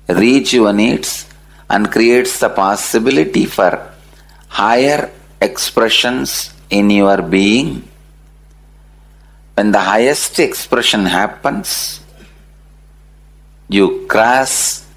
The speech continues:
the border of renunciation, and renunciation itself becomes your very being.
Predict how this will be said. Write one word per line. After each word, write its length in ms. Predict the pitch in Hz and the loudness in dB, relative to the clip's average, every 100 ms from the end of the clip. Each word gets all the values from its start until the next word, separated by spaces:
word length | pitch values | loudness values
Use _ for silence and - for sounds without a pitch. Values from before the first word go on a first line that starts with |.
| - - | -20 -6
the 100 | 98 | -4
border 360 | 90 95 117 143 | 0 2 2 2
of 220 | 120 - | 0 0
renunciation, 1080 | 92 101 120 123 - 104 95 - 85 85 85 - - - - - - - - - - | 0 2 2 0 2 4 4 2 -2 -4 -8 -14 -16 -20 -20 -20 -20 -20 -20 -20 -4
and 480 | 90 90 87 85 95 - - - - - - - | 0 2 0 -4 -12 -20 -20 -20 -20 -20 -20 -4
renunciation 1080 | 98 113 123 123 - 117 107 104 101 95 - | 0 2 2 0 0 2 4 2 -2 -4 -2
itself 840 | 95 95 - - - 147 - - - - - - - - - - - - | -4 -2 -2 0 0 -2 -4 -14 -20 -20 -20 -20 -20 -20 -20 -20 -14 -4
becomes 680 | 98 110 110 110 - - - - | -2 0 -2 -2 -6 -10 -14 -4
your 280 | 98 101 95 | 2 4 4
very 240 | 90 95 95 | 2 2 0
being. 640 | 78 95 101 90 73 | 0 2 2 2 -4